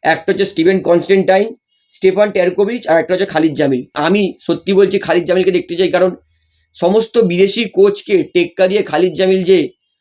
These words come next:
প্রতিনিয়ত আইএসএল এ তার ক্লাবকে খুব একটা যে শক্তিশালী দল কিন্তু পায়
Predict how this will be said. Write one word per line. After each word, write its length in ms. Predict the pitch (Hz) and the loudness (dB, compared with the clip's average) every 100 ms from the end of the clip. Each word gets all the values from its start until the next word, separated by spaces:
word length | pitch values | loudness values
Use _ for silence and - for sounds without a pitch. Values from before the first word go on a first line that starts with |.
| _ 180 | _ 0
প্রতিনিয়ত 600 | 185 196 214 208 226 233 160 - _ 143 | 0 0 -2 0 2 2 0 -4 _ -2
আইএসএল 360 | 180 190 214 202 | 0 0 0 -2
এ 40 | 185 | 0
তার 120 | 190 - | -2 -2
ক্লাবকে 440 | 165 170 - 196 143 - | -4 -4 -2 -2 -2 -2
খুব 100 | 202 233 | 0 0
একটা 140 | 233 247 | 0 -2
যে 80 | 240 240 - | 0 -2 -2
শক্তিশালী 440 | 180 - 185 226 196 | -2 -2 -2 0 2
দল 120 | 196 202 | 2 0
কিন্তু 180 | 220 202 220 | -4 -8 -2
পায় 240 | 185 196 | 0 2